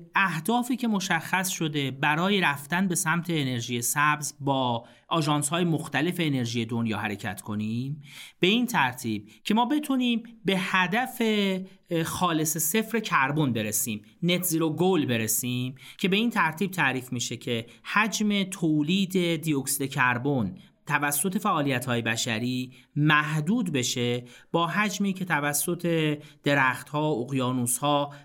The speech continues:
و سایر مواردی که در کره زمین کربن را جذب می‌کنن برابر بشه، لازمش اینه که سالانه یک و یک دهم تریلیون دلار تا سال بیست پنجاه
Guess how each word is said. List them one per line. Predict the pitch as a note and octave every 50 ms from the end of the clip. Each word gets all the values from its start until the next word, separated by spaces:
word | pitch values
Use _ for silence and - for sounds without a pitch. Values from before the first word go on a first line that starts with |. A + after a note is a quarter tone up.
| - -
و | G#3
سایر | F#3+ - G3+ F3+ F3+ G3+ G3+ G3+
مواردی | F#3 E3 D3+ C#3 C#3 C#3 C#3+ C#3+ E3
که | D#3 - D3+
در | C#3+ C#3 C3 A#2+ B2 - - - - _ _ -
کره | B2+ A#2 A2+ - - D#3 D3 C#3+ C#3 C#3
زمین | C3 C#3 B2+ B2+ D#3 E3 E3+ E3 E3 - - - - -
کربن | - D3+ C#3 B2 C3 C#3 D#3 D#3 D3
را | C#3 B2
جذب | A#2+ C3+ B2+ A#2 A#2 A2+ - B2
می‌کنن | A#2+ A#2 - B2 A#2+ B2 A#2 A#2
برابر | A#2 A#2+ A#2+ A#2+ A#2 A#2 A#2 A#2 A2+ A2+ A2
بشه، | A2+ A2 - - - F3+ F3 D#3+ D3 C#3+ C#3+ D3+ - - - - - - - - - -
لازمش | E3+ F#3+ G3+ G#3+ G3+ F3+ G#3+ A3+ B3+ C#4 B3+ A#3+ - A#3+
اینه | G#3 F3 C#3+ B2+ A#2+ A#2 B2 - - - - _ -
که | - G#3 F#3+
سالانه | F#3 - - F#3+ F3+ F3 F3 F3 E3+ E3+ F3+ G3+ G3+ F3+ D#3+ D3 C#3+ C#3 C#3+ - - - -
یک | E3+ G3 B3+ B3 B3 -
و | G#3 F3+
یک | F3+ A#3 C4+ - - -
دهم | - F#3 E3 E3+ G3 G#3 G3+
تریلیون | G3 - - F3 D#3+ D#3 D3 C#3+ C#3+ D3 C#3 C#3 C#3
دلار | C3+ C3+ C3 C3 C3 C3+ C#3+ D3+ D#3 E3 E3+ F3+ F3+ - - _ _ -
تا | - - E3
سال | D#3+ - - F#3+ G#3 A3 G#3+ G3+
بیست | E3+ D#3 D3 C3+ - - -
پنجاه | - D3+ C#3+ B2+ B2 B2 A#2+ D3 D3 D#3+ D#3 C#3 C3+ C3+ - -